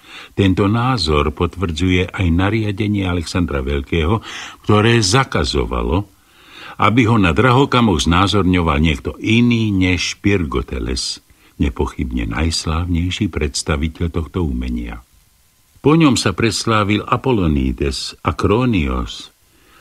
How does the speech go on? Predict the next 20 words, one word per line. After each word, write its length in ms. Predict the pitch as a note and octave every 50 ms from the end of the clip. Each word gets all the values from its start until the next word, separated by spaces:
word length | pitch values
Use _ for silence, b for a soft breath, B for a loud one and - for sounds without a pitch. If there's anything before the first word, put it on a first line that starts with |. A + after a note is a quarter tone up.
| b b b
ako 400 | - D#2 D#2 - - F#2+ - -
aj 520 | F#2+ F2 D#2+ D#2+ E2 D#2 D#2+ E2 E2 E2+ E2
Dioskurides, 1300 | D#2+ B2 C#3+ C3 A2+ - - - - F#2 F2 D2+ C#2 C2 C2 B1+ A#1 C2 B1 A#1 A1+ - - - - b b b b b b -
ktorý 320 | - F#2+ F2+ D#2+ D#2+ D#2
najvernejšie 880 | - A2 B2+ C#3 B2+ G2+ E2 C2+ C2 C2+ C2 C2 B1+ - - - C#2 B1
vyjadril 880 | C2 E2 F2+ F2+ E2+ D#2 C#2+ - D2+ C#2 D2 D#2 D#2 D#2 D#2 E2+ D#2+ - -
podobu 400 | - - D#2+ C#2+ F2 E2 D#2 D#2 D2
boského 600 | C2 C#2 C2+ C2+ - - - D#2 C#2 C2 B1+ B1
Augusta. 600 | B1 A#1+ A1+ B1+ C2 - - - - A1+ - - _ _ B B B B B B B B
Neskôr 640 | A#2 C3+ C3 B2+ - - - A#2 G2 F2 E2 F2+ F#2
Alexandrov 720 | - A#2+ B2+ C3+ C3 G2+ - - G#2 G2+ F#2+ F2+ E2+ G2 F2
drahokam 560 | - F#2+ G2 F#2 F#2+ A2 G#2 - G2+ F2+ D#2+
používali 640 | - F2 E2+ E2+ E2 E2 E2+ F2 D#2+ E2+ E2 E2 D#2+
ako 240 | D#2 D2 - - D2+
pečatidlo 680 | - A2 - - - F#2+ D#2+ - G2 D2+ E2+ D#2+ D#2 D2
rímski 560 | C#2+ E2 F#2+ G2 F#2 - - - F2+ D#2+ C2+
vládcovia, 720 | C#2+ C2+ B1+ B1+ B1+ - - - D2+ C#2 D2 D#2 D#2+ E2
kým 320 | D#2+ - - G2 F#2+ F2+ E2
diktátor 800 | G2+ G2+ - _ - - A2 G2+ G2+ G2 - G2+ F#2+ F2+ E2+ E2
Sulla 800 | - - - - C#3+ D#3 D3+ C3+ G2+ D2 C2+ C#2 D#2+ G#2+ A#2